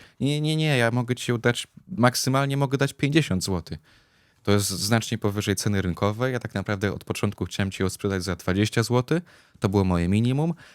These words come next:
a zarzucając taką ekstremalną kotwicę sprawiłem, że ty ujawniłeś się ze swoją ceną. No i potem ja ci mówię: „No dobra, mogę ci ją sprzedać za czterdzieści pięć złotych”. Ty mówisz: „Nie, nie, nie, nie, tam czterdzieści siedem”. No i, no jakby widzisz,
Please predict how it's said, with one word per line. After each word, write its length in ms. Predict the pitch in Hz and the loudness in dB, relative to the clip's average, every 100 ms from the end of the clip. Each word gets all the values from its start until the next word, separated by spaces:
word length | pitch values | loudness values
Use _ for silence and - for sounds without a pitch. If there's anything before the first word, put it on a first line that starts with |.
| _ | _
a 140 | - 101 | -2 0
zarzucając 480 | 104 98 - 110 | 0 -2 -2 -2
taką 300 | - 101 107 | 0 -2 -2
ekstremalną 640 | - 101 - 101 113 120 110 | 0 -2 0 0 2 2 0
kotwicę 420 | - 92 123 117 | -2 -6 -2 -2
sprawiłem, 440 | - - 92 110 95 | -2 -4 -2 -2 -2
że 120 | 87 | -2
ty 220 | - 123 - - _ | 0 0 -2 -20 _
ujawniłeś 800 | 113 113 117 107 147 151 104 90 | 2 4 2 2 2 4 2 2
się 280 | - 113 170 - _ _ _ | 0 0 0 -6 _ _ _
ze 120 | 110 | 2
swoją 300 | - 113 101 | 2 0 0
ceną. 320 | - 98 80 | 2 0 2
No 100 | 95 | -2
i 40 | 147 | -2
potem 260 | 156 139 | -2 -2
ja 80 | 131 | -2
ci 160 | 123 127 | -4 -4
mówię: 280 | 113 117 113 - - _ - | 2 2 0 -10 -20 _ -2
„No 80 | |
dobra, 260 | 127 127 107 | 2 4 2
mogę 240 | 101 104 | 2 0
ci 140 | 113 117 | -2 0
ją 60 | |
sprzedać 340 | 113 - 110 113 | -2 -2 -2 0
za 120 | 110 | 0
czterdzieści 480 | - 117 113 107 - | 0 0 0 -2 -2
pięć 200 | - 104 | 2 2
złotych”. 280 | 90 82 80 | 2 -2 -4
Ty 100 | 95 | -4
mówisz: 400 | 95 92 90 - - - _ - | -4 -4 -6 -8 -16 -20 _ 0
„Nie, 160 | 123 | 2
nie, 120 | 127 | 4
nie, 140 | 127 123 | 2 0
nie, 280 | 127 123 104 | 2 2 2
tam 220 | 113 110 | 0 -2
czterdzieści 480 | - 113 117 - 110 | -2 0 0 0 0
siedem”. 360 | - 85 87 | 2 2 2
No 80 | 98 | 0
i, 80 | 107 | -2
no 120 | - | -2
jakby 280 | 123 120 120 | -2 -2 -4
widzisz, 380 | 120 143 139 - | -2 0 0 -2